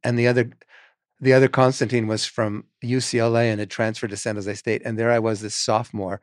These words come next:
with nothing behind me. It, it was a very strange <laughs> experience and a thrilling experience, but we did Thornton Wilder, uh, Shakespeare, same thing, Chekhov. And the, and the,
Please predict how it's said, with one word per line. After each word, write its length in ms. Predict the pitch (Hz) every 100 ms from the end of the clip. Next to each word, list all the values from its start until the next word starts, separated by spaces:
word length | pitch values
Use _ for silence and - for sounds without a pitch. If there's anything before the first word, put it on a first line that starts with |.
| _
with 160 | 117 95
nothing 340 | 110 110 107 98
behind 320 | 95 104 101
me. 140 | 101 - - - - - _ _ _ _ 135 - _ _ _
It, 180 | 151 - -
it 180 | 139
was 200 | 151 139
a 40 | 131
very 220 | 131 123
strange 320 | - 127 127
<laughs> 40 | -
experience 600 | - 131 123 113 104 - -
and 140 | 143
a 40 |
thrilling 380 | 131 180 208 120
experience, 560 | 107 - - 104 95 -
but 300 | 147 139 - _ _ _ _ _ _ _ _ _
we 160 | 160 185
did 260 | 185 139 - _ _ - _ _ _ _ -
Thornton 320 | - 123 104
Wilder, 580 | 110 127 147 151 147 135 -
uh, 140 | - - 147 _
Shakespeare, 760 | - 127 120 - 131 123 123 120 - _ _ _
same 260 | - 147
thing, 240 | 131 208 107
Chekhov. 800 | - 113 - 113 117 113 - - _ _ _ _ _ _ _ _ _ _ _
And 160 | 156 160
the, 220 | 156 -
and 140 | 156
the, 100 | 147